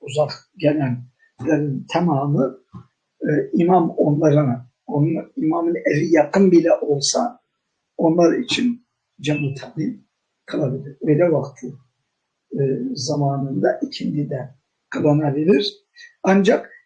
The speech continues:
ikinci bir şartı daha var. وَاَنْ يُوْجَدَ ذَٰلِكَ عِنْدَ تَحَرُّمِهِ بِهِمَا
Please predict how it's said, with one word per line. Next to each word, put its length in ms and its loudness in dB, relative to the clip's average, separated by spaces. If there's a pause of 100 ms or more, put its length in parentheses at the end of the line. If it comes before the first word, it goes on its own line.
(120)
ikinci 500 4
bir 100 8
şartı 480 0
daha 300 4
var. 160 4 (420)
وَاَنْ 360 6 (140)
يُوْجَدَ 420 4 (240)
ذَٰلِكَ 420 2 (160)
عِنْدَ 200 2 (180)
تَحَرُّمِهِ 680 2 (180)
بِهِمَا 520 4